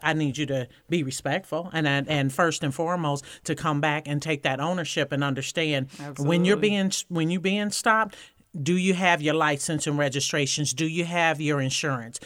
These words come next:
Speaker 1: Do you have, you know, what are you doing? Do, do you,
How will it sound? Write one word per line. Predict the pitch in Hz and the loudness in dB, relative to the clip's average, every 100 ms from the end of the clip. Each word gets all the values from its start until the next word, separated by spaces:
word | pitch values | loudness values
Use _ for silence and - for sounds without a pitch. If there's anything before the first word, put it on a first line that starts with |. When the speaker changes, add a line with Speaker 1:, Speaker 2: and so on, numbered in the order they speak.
| - - | -16 -4
Speaker 1:
Do | 139 | 0
you | 175 165 175 | 2 0 0
have, | 175 160 151 | 2 4 4
you | 160 180 | 2 2
know, | 165 | 2
what | 143 139 180 | 2 2 2
are | |
you | 185 165 | 0 -2
doing? | 151 156 151 143 | -2 0 2 0
Do, | 147 156 | 0 -2
do | 147 160 | -2 -2
you, | 165 170 | 0 -2